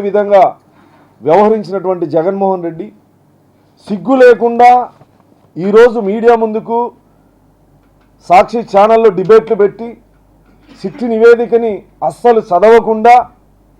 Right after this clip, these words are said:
ప్రజలు చదవరు, ప్రజలు అమాయకులు అనే ఉద్దేశంతో అబద్ధాల్ని, అసత్యాల్ని నమ్మించేటువంటి ప్రయత్నం.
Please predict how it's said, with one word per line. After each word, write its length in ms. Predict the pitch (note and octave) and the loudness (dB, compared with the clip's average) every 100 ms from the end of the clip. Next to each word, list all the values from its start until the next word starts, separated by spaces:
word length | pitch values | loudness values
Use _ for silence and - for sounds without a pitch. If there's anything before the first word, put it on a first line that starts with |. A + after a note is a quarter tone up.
| _ _ _ _ _ _ _ - | _ _ _ _ _ _ _ -4
ప్రజలు 340 | E3+ F#3+ A#3+ A3 F3 | -2 0 0 0 -2
చదవరు, 440 | F3+ A3 A#3 B3+ C4 _ _ - | 2 4 4 0 -4 _ _ -4
ప్రజలు 300 | F3+ A3+ F#3+ | 2 4 4
అమాయకులు 580 | F3+ A3 A#3 A3+ A#3 B3 B3+ _ _ _ - - - - | 4 4 2 0 -4 -4 -6 _ _ _ -20 -20 -14 -6
అనే 120 | D3 G3+ F3 | -2 -2 -2
ఉద్దేశంతో 680 | D3+ B3+ A#3+ A#3+ A3+ A#3+ G#3+ F3 - - _ _ - - _ C3+ | 0 2 2 -2 -4 -2 0 -2 -10 -20 _ _ -20 -20 _ -10
అబద్ధాల్ని, 680 | D3+ B3+ G3 F3 B3 B3 B3+ A#3+ F3+ | -2 0 0 2 4 4 0 -4 -2
అసత్యాల్ని 680 | B3 - B3 B3 A#3+ A#3 F#3+ - _ _ - - - B2+ | -2 -2 0 0 0 -4 -8 -14 _ _ -20 -20 -16 -8
నమ్మించేటువంటి 840 | F3+ A#3 B3 A#3+ A#3 A3+ A3 A3 - | -6 -6 -4 0 0 0 -2 -4 -4
ప్రయత్నం. 420 | F3+ G3 G3+ D3+ | 0 0 -2 -10